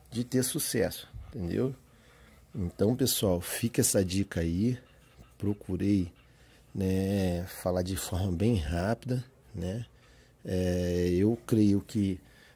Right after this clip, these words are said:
tanto cesariana quanto inseminação artificial só em casos específicos. Eu não gosto de ter isso como padrão, entendeu? Eu sei fazer, inclusive, mas não gosto. Prefiro que o cachorro,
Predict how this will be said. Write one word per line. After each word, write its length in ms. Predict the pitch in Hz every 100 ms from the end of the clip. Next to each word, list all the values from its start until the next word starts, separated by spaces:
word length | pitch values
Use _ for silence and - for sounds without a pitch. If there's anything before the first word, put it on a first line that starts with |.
| - -
tanto 260 | 117 -
cesariana 880 | - 131 104 104 101 98 90 82 80 - - - - -
quanto 680 | - 92 - 107 98 90 82 - - - - _ _ - _ - - -
inseminação 680 | 95 104 98 95 92 - 90
artificial 640 | - 95 - 98 85 85 - - - - - -
só 280 | - 104
em 100 | 107
casos 540 | 107 - 95 95 95 90
específicos. 1080 | 120 - 110 90 - 87 92 110 - 90
Eu 60 | 104
não 260 | 107 98 90
gosto 400 | 95 98 - 95
de 60 | -
ter 120 | - 92
isso 180 | -
como 180 | - 98
padrão, 720 | - 95 80 82 92 113 123 - - - - _
entendeu? 380 | - 87 90 87
Eu 40 |
sei 300 | - - 135
fazer, 380 | 131 120 101 110
inclusive, 580 | 117 104 92 95 127 135
mas 380 | 139 131 - - - -
não 220 | - 123 117
gosto. 320 | 90 85 -
Prefiro 400 | 101 - 113 117
que 80 | 120
o 20 |
cachorro, 600 | 117 110 - 113 117